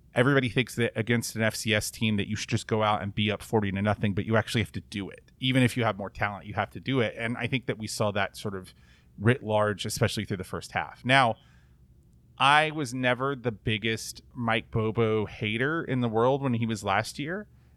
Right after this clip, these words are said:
when he was here last time, but, and I didn't really hate when he was hired last year, but he did run a, a drive, or sorry, he, he ran a, a, uh, draw on third and long,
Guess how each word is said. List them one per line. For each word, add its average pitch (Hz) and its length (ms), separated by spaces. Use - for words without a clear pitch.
when 117 140
he 117 120
was 117 120
here 117 140
last 101 280
time, 170 300
but, 127 320
and 123 120
I 127 80
didn't 135 140
really 120 180
hate 113 360
when 110 100
he 107 80
was 107 140
hired 165 240
last 110 200
year, 107 200
but 123 240
he 135 160
did 143 360
run 120 360
a, 104 420
a 113 80
drive, 110 720
or 113 120
sorry, 110 200
he, 113 180
he - 140
ran 120 300
a, 101 380
a, 98 300
uh, 90 340
draw 117 460
on 110 180
third 110 240
and 101 120
long, 120 360